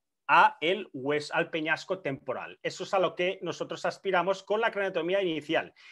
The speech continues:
es poder intentar estar lo máximo paralelo a ese peñasco temporal.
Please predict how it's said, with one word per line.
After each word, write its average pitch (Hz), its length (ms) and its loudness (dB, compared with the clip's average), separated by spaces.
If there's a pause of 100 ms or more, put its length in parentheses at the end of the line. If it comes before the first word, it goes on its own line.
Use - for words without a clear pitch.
es 139 140 -10
poder 170 380 2
intentar 185 480 2
estar 165 440 2
lo 156 280 4
máximo 196 560 2
paralelo 220 640 4 (280)
a 139 140 2
ese 165 300 0
peñasco 143 720 0
temporal. 98 560 -10